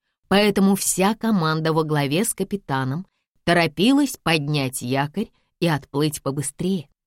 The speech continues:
Но, к сожалению, они не могли этого сделать. Штурман галеона, старый морской волк, проходивший в океане большую часть жизни, стремительно угасал,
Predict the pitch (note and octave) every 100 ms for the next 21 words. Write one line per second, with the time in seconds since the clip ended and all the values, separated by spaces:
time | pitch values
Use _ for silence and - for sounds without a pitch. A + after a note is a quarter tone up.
0 | _ _ _ F3+ G#3 F4+ - - E3+ D3
1 | C3+ C3 A3 C4+ C4 B3+ _ _ _ -
2 | G3+ G#3+ G3 F3 D3+ D3 C#3 C#3+ D3 C3
3 | B2 C#3 C3 A#2 A2 - - _ _ _
4 | _ - - - D#4+ A#3 D#3 C3 C3 B2
5 | B2 G3+ A3+ A#3+ _ _ _ - - F#3+
6 | E3+ C3+ B2+ C3 B2+ - B2+ A#2 B2 D#3
7 | B3+ - _ _ _ F3 E3+ G3 F#3+ B3+
8 | - F#3 F3+ - F3+ E3+ E3+ C#3+ D3 F3
9 | D#3 - C3+ C3 C3 A#2+ A#2 C3+ A3 B3
10 | B3+ B3+ _ _ _ - - D#3+ D#3+ D#3+
11 | F3+ - E3 D#3 C#3+ C3+ C3+ B2+ - A#2+